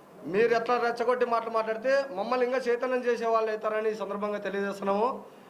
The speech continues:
అదేవిధంగా రంగయ్య, నువ్వు అడ్రస్ లేని వ్యక్తివి, నువ్వైతే ఎవరికైతే మాకు, మాకైతే తెలియదు. రంగయ్య అనే వ్యక్తి వైసీపీ గవర్నమెంట్ ఇచ్చిన తర్వాత రంగయ్య అంటే "ఓహో ఇలా ఉంటాడు" అనుకున్నాం. అంతకుముందు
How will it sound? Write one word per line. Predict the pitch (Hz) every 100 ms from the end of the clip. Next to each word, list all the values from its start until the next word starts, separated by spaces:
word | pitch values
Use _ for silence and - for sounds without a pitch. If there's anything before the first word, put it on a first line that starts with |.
| -
అదేవిధంగా | 170 208 233 226 226 226 240 240 - - - 160
రంగయ్య, | 202 226 233 226 233 - - - - - -
నువ్వు | 202
అడ్రస్ | 214 226 254
లేని | 247 247
వ్యక్తివి, | 233 233 233 226 233 240 - 160
నువ్వైతే | 190 220 220 247 233
ఎవరికైతే | 220 240 247 254
మాకు, | 247 226 226
మాకైతే | 202 285 294 302
తెలియదు. | 294 262 220
రంగయ్య | 220 240 254
అనే | 254
వ్యక్తి | 247 247 285 294 330 - - -
వైసీపీ | 202 226 277
గవర్నమెంట్ | 262 262 262 262
ఇచ్చిన | 233 233
తర్వాత | 233 233 247
రంగయ్య | 247 220 240
అంటే | 233 226
"ఓహో | 226
ఇలా | 226 214 214
ఉంటాడు" | 208 214 214
అనుకున్నాం. | 208 196 185 160 - - - - - - -
అంతకుముందు | 214 254 262 285 302 311